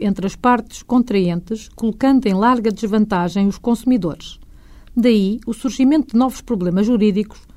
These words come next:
os quais também se apresentam a uma escala global, pois que os sujeitos relacionam-se à escala mundial. Ora, as soluções jurídicas,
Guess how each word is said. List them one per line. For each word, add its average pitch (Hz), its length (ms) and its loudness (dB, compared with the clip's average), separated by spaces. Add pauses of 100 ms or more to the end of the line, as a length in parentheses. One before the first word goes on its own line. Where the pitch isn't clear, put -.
(160)
os 202 120 -8
quais 262 260 0
também 180 320 -2
se 208 140 -4
apresentam 196 800 -4
a 185 80 -2
uma 226 200 2
escala 185 380 -2
global, 202 540 0 (360)
pois 208 140 -2
que - 100 -8
os 285 60 2
sujeitos 220 540 -4
relacionam-se 247 840 -2 (380)
à 196 80 -4
escala 180 340 -2
mundial. 190 500 0 (480)
Ora, 202 200 -2
as 202 60 -6
soluções 240 420 2
jurídicas, 247 680 0